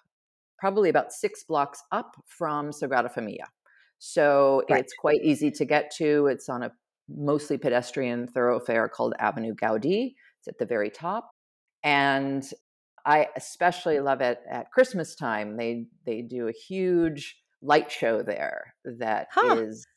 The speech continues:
Speaker 1: absolutely one of a kind. It's, it's wonderful.
Speaker 2: Oh, wow. Oh, that's amazing. A reason to go back.
Speaker 1: Mm-hmm.
Speaker 2: So, and,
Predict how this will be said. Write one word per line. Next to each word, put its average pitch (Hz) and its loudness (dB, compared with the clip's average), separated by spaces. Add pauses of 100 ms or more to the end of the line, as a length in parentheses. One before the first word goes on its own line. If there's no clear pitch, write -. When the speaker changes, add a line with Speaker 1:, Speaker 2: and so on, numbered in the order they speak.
(920)
Speaker 1:
absolutely 135 2
one 113 -2
of 104 -4
a 98 -8
kind. - -12 (300)
It's, 117 -8
it's - -2
wonderful. 131 0
Speaker 2:
Oh, - -2 (160)
wow. - -10 (460)
Oh, 320 2
that's 202 0
amazing. 226 2
A 135 -2 (120)
reason 214 0
to 233 -2
go 214 2
back. 226 -6 (460)
Speaker 1:
Mm-hmm. 123 4
Speaker 2:
So, 240 6
and, 214 2